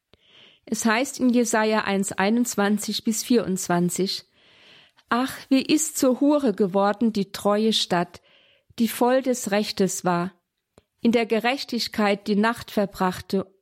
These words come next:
und jetzt Mörder. Dein Silber wurde zur Schlacke, dein Wein ist mit Wasser gepanscht,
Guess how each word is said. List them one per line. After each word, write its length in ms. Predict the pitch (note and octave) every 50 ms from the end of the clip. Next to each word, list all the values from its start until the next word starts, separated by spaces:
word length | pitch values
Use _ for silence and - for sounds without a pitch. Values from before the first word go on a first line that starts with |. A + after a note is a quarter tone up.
| _ _ _
und 280 | - G#3+ G3 F#3 -
jetzt 500 | - G3+ G#3+ A#3 A#3 - - - - -
Mörder. 540 | G#3+ G#3 G#3 G3+ F#3+ F3+ E3 F3 E3+ F3 F#3+ - _ _ _ _ _ _ _ _ _ _ _ _ _ _ _ _ _ _ _ _ _ _ _
Dein 280 | - A3+ A3+ A#3+ A#3+
Silber 560 | A#3+ - - D4 D4+ D4+ A#3+ G3+ G3+ G3+ G3+ -
wurde 300 | G3 G#3+ A3 G#3+ A3 G#3+
zur 220 | - - - A#3+ A3+
Schlacke, 580 | - - - G#3 G#3 A3+ - - G3+ F#3+ F#3 F#3+ - - - _ _ _ _ _ _ _
dein 300 | - G#3+ G#3+ G#3+ G#3+ F#3+
Wein 260 | G3+ G#3+ A3 A#3+ C4
ist 300 | B3 - C4+ B3 - -
mit 240 | B3+ A#3 A#3 - -
Wasser 320 | A3+ A#3 B3 - A3+ G3+ F#3+
gepanscht, 720 | - F#3+ F#3 - - G3+ F#3 F#3 F3+ F3+ - - - -